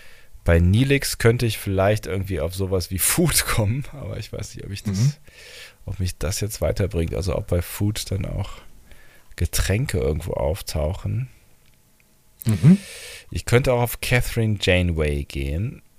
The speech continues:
Speaker 1: und könnte da auf
Speaker 2: Mhm.
Speaker 1: Coffee kommen. Ist die Frage, ob mich Coffee in Richtung Tee bringt.
Speaker 2: Weiß ich nicht. Also von, ähm,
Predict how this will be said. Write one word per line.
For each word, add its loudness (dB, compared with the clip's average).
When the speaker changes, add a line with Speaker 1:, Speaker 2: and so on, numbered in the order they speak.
Speaker 1:
und -4
könnte -2
da 0
auf 0
Speaker 2:
Mhm. 8
Speaker 1:
Coffee 0
kommen. -6
Ist -8
die -2
Frage, 2
ob 2
mich -2
Coffee 0
in -4
Richtung -2
Tee 2
bringt. -6
Speaker 2:
Weiß 4
ich 2
nicht. 8
Also 0
von, 2
ähm, 0